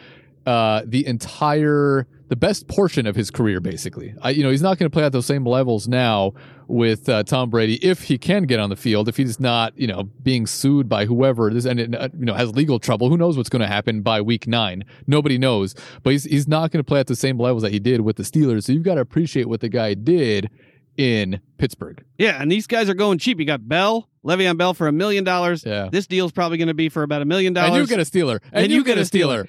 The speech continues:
Speaker 1: And you get a Steeler.
Speaker 2: And had we kept these guys, they would have probably been making a combined thirty plus million dollars.
Speaker 1: Mm-hmm.
Speaker 2: Uh, but they're gonna, uh, be out the door for a million dollars plus incentives each, probably. Uh, you know, we'll see what happens.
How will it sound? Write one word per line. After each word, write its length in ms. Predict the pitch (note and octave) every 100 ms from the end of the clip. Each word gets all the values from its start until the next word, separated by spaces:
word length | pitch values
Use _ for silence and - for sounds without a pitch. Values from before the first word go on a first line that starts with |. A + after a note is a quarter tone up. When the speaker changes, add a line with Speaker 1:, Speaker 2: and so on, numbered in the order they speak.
| -
Speaker 1:
And 180 | G#3 C4
you 80 | C4+
get 100 | G3
a 20 |
Steeler. 380 | D#3+ F3 C3 F2
Speaker 2:
And 140 | D#3+ E3+
had 160 | G3
we 80 | G3
kept 220 | F3+ G#3 F#3+
these 160 | F3
guys, 260 | E3+ E3+ E3+
they 80 | E3+
would 120 | D#3+
have 60 |
probably 360 | F3+ E3 D#3 D#3+
been 160 | D#3 D#3
making 240 | E3 D#3
a 40 |
combined 440 | C#3+ C#3+ D3+ D#3+ D3
thirty 260 | F3 E3+
plus 240 | D3+ E3 D3
million 320 | E3 E3 D3+
dollars. 540 | D#3+ F3 F#3+ F#3 F3+
Speaker 1:
Mm-hmm. 340 | - G#2+ G#2 G#2+
Speaker 2:
Uh, 220 | E3+ E3
but 160 | D3+ D3+
they're 100 | D#3
gonna, 200 | E3 D3 C#3 C#3
uh, 120 | C#3+
be 180 | D#3 D3+
out 160 | E3+
the 80 | D#3+
door 300 | D3 E3 E3
for 180 | D3+ D3
a 40 |
million 300 | C#3+ E3+ E3+
dollars 300 | D#3+ D#3+ D#3
plus 240 | - E3 D3+
incentives 460 | D3 F3 E3 C#3
each, 180 | F3 -
probably. 640 | - D#3 F3+ F#3+ F3+ F3+ F#3 _ _ _ -
Uh, 300 | D3+ D3 B2+
you 100 | D#3
know, 140 | D3+
we'll 160 | D3 G3+
see 160 | A#3
what 160 | A#3 G#3
happens. 400 | G#3 A3+ A#3+